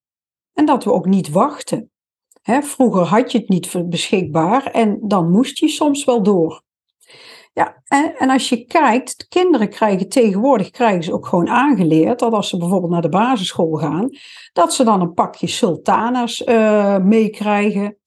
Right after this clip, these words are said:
een pakje drinken, wat vaak bol staat van de suiker, hè?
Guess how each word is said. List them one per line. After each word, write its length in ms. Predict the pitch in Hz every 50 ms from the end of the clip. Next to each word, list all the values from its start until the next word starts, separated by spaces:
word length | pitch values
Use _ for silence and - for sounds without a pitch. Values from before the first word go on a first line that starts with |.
| _ - - - - _
een 160 | - 262 -
pakje 360 | - 294 262 269 - - 240 180
drinken, 580 | 190 226 240 220 214 214 214 - 202 - - _ _ -
wat 280 | 160 156 185 185 185
vaak 400 | - - 202 175 170 147 156 147
bol 260 | 135 190 240 254 226
staat 400 | - - - - 196 175 156 -
van 180 | - 202 175 165
de 80 | 160 156
suiker, 520 | - - 202 202 214 220 220 214 180 190
hè? 80 | 220